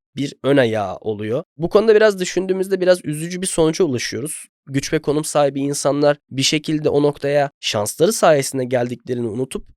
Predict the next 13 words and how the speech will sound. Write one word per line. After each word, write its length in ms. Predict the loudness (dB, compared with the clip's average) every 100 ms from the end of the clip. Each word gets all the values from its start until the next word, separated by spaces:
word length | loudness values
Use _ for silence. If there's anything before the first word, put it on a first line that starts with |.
| _
buna 160 | -2 0
göre 240 | 0 4
davranmaktan 680 | 4 4 2 0 -2 -2 2
vazgeçiyorlar. 720 | 2 2 -2 -4 -6 -6 -6 -6 0
Diğer 160 | 2
insanlara 640 | 2 2 2 4 2 4
daha 280 | 2 2 0
az 300 | 0 0 0
yardım 340 | -2 -2 -2 -6
edip 280 | -6 -6
krediyi 380 | -4 -4 -4 -4
daha 180 | -4 -4
çok 160 | -4